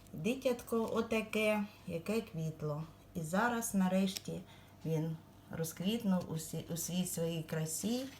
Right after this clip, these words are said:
і ніхто йому не збирається забирати квітконоса. Єдиний мінус в цих Paphiopedilumах, що мені не подобається, ну, дуже, дуже длинна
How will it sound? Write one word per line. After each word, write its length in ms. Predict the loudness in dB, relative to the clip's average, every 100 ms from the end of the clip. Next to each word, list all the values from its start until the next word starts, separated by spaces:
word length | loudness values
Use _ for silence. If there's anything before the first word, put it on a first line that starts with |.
| -18 -12 -6
і 60 |
ніхто 580 | 0 0 0 -4 -2 0
йому 340 | 2 2 4
не 180 | 4 4
збирається 840 | 0 -2 0 2 2 0 -2 -4 -4 -6 -18 -20 -20 -20 -20 -18 -12
забирати 680 | -2 0 2 2 2 0 -2
квітконоса. 960 | 0 -2 -2 -2 0 0 -2 -2 -4 -4 -8 -18 -20 -20 -20 -20 -20 -20 -20 -20 -20 -18 -6
Єдиний 460 | 0 4 4 4
мінус 580 | 2 2 2 2 0 -8 -14 -20 -20 -20
в 120 | -14 -2
цих 200 | -2 -2
Paphiopedilumах, 1040 | -6 -2 -4 -2 0 0 0 -2 -2 -6 -8
що 220 | -6 0
мені 280 | 2 4 4
не 120 | 4
подобається, 920 | 2 -2 0 0 0 -2 -2 -6 -8 -8 -18 -20 -20 -20 -16 -2
ну, 440 | 0 2 0 -2 -4
дуже, 540 | -2 2 2 0 -4 -6 -2
дуже 340 | 0 2 0
длинна 580 | 0 0 2 2 2 0